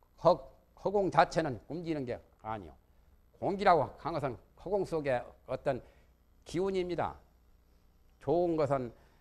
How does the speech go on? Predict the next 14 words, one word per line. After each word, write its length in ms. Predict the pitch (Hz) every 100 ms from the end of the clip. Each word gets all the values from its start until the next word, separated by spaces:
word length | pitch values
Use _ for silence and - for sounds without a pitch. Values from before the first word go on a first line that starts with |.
| _ _
어, 520 | 104 107 104 98 95 98 - - - _ _
천기고 720 | - 220 190 143 131 85 - - _ -
탁한 320 | - 175 175 170
것은 200 | 131 110 - _
탁기고 680 | - - - 170 131 127 127 - - _ _ _
또 160 | 151 131
공해가 440 | - 147 165 151 135 -
있는 160 | 127
것은 280 | 139 123 113 - - - - -
공해 480 | 131 120 135 95 - -
핵이고 680 | 160 196 156 127 147 85 - - -
공해가 540 | 151 156 151 123 92 - - -
없는 380 | 117 151 175 170
것은, 380 | 151 135 120